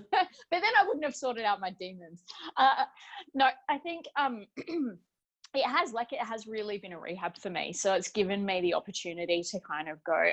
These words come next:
"All right, um, what is the life that I wanna lead? Like, do I want to keep throwing myself into work and,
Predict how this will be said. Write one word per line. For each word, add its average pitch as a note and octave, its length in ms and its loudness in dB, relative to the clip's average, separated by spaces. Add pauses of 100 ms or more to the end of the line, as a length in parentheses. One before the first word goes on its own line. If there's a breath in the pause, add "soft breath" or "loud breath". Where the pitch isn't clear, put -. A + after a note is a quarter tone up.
"All F#3 100 8
right, F3 260 4 (560)
um, F#3+ 520 2 (380)
what G#3 220 0
is A#3+ 140 0
the G#3 80 -4
life F3 340 -4
that F#3 100 -4
I E3+ 80 -2
wanna D#3+ 280 -8
lead? D3 340 0 (260 soft breath)
Like, F3+ 260 6 (440)
do G3+ 200 8
I F#3 140 8
want F3+ 300 -6 (120)
to G3 100 -6
keep - 420 -6 (720)
throwing G3 520 2
myself F3 500 0
into F3 280 -6
work D#3+ 420 4
and, D#3+ 440 -4